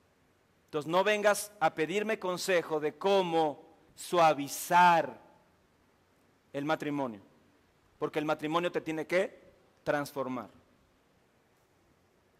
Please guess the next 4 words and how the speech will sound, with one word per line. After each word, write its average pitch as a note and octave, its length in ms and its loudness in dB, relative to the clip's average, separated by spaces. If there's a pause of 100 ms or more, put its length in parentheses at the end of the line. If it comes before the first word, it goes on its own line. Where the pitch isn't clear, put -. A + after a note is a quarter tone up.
(1700)
Y C#3 100 -10
todo F#3+ 260 0
por E3 140 0
esto. - 260 -4